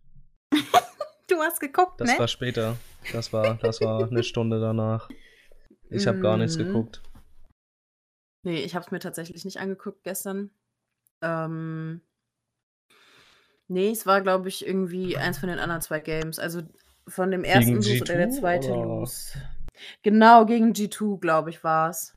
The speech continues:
Speaker 2: Hm.
Speaker 1: So, es hätte nicht sein müssen. Sie hätten es auch
Speaker 2: Nee,
Speaker 1: gewinnen
Speaker 2: ja,
Speaker 1: können.
Speaker 2: easy.
Speaker 1: Ähm, aber ansonsten,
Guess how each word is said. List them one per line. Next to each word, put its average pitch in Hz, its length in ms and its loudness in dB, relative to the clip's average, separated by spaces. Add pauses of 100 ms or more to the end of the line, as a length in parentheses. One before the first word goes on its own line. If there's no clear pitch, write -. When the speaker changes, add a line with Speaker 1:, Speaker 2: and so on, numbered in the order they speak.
Speaker 2:
Hm. 117 360 2
Speaker 1:
So, 170 120 -6
es 165 160 -4
hätte 226 180 0
nicht 170 160 -4
sein 147 280 2
müssen. 160 240 -8
Sie 180 120 -4
hätten - 120 -4
es - 100 -4
auch 156 80 -4
Speaker 2:
Nee, - 120 -10
Speaker 1:
gewinnen 160 260 -8
Speaker 2:
ja, 50 320 -2
Speaker 1:
können. 58 120 -6
Speaker 2:
easy. 98 280 -4 (1000)
Speaker 1:
Ähm, 170 960 -2 (960)
aber 170 160 -2
ansonsten, 190 760 -4